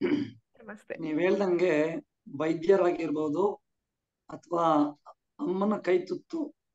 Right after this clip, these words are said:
Speaker 2: ಅಮ್ಮನ್ ಕೈ ತುತ್ತು ತಿಂದ್ರೇನೆ ವೈದ್ಯರ ಅವಶ್ಯಕತೆನೇ ಇಲ್ಲ ಅನ್ಸುತ್ತೆ. ಆ ಪ್ರೀತಿಯಿಂದನೇ ನಮ್ಗೆ ಇರೋ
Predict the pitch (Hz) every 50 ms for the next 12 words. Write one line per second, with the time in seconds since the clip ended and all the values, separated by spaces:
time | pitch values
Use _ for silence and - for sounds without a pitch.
0 | _ _ _ _ _ _ _ _ _ - 147 160 185 208 214 - - 196 185 190
1 | 220 196 - - _ - 202 196 - - 190 190 196 196 196 214 214 208 208 196
2 | 175 175 180 165 170 175 175 165 185 196 190 180 175 156 170 170 - 294 - -
3 | - - - - 165 180 180 156 151 156 151 143 135 - - _ _ _ - -
4 | - - - _ _ _ _ _ _ _ _ _ _ _ _ _ _ _ - -
5 | - - - - - - 240 233 220 202 202 202 214 202 175 175 175 185 294 -
6 | - _ _ _ - 294 294 294 - - 147 160 170 170 196 214 - - -